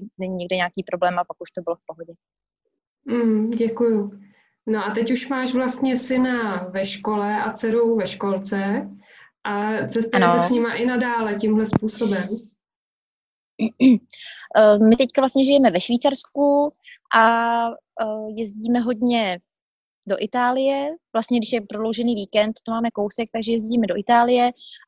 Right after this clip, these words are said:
Speaker 1: a tam spíme v nějakém apartmánu, protože, eh, tam to cenově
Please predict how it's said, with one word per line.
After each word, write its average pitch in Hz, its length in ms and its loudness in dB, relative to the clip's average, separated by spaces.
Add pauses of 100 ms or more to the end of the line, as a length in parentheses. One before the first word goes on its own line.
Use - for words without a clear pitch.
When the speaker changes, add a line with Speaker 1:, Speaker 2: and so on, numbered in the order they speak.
Speaker 1:
a 214 80 4
tam 220 200 2 (220)
spíme 220 480 -6
v 208 40 -4
nějakém 220 300 -2
apartmánu, 208 580 -2
protože, 202 360 -10
eh, 202 760 -2
tam 196 160 0
to 208 100 -4
cenově 202 600 2